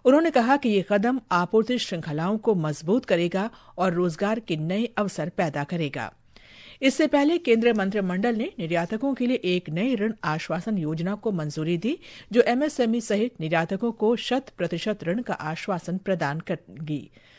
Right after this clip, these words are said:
सूचना और प्रसारण मंत्री अश्विनी वैष्णव ने कहा कि इस योजना का उद्देश्य भारत को एक लाख करोड़ के निर्यात लक्ष्य का समर्थन करना और आत्मनिर्भर भारत को बढ़ावा देना है। मंत्रिमंडल ने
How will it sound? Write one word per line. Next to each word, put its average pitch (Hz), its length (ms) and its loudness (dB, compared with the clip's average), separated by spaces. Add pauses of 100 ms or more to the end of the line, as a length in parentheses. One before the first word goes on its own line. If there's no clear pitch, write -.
(240)
सूचना 233 480 2
और 185 280 4
प्रसारण 170 420 -2
मंत्री 196 320 0
अश्विनी 175 400 -2
वैष्णव 160 360 -2
ने 214 100 0
कहा 214 280 -2 (340)
कि 233 60 4
इस 240 140 0
योजना 220 420 2
का 294 120 2
उद्देश्य 214 480 2
भारत 175 420 -2
को 247 220 2 (140)
एक 240 280 0
लाख 185 340 0
करोड़ 175 240 0
के 190 160 -4
निर्यात 160 420 -2
लक्ष्य 160 260 -4
का 196 140 -2
समर्थन 160 500 -4
करना 226 360 2 (280)
और 185 120 2 (120)
आत्मनिर्भर 190 600 0
भारत 151 320 -4
को 208 120 -2
बढ़ावा 196 440 -2
देना 139 260 -4
है। 135 200 -6 (580)
मंत्रिमंडल 175 580 2
ने 262 180 2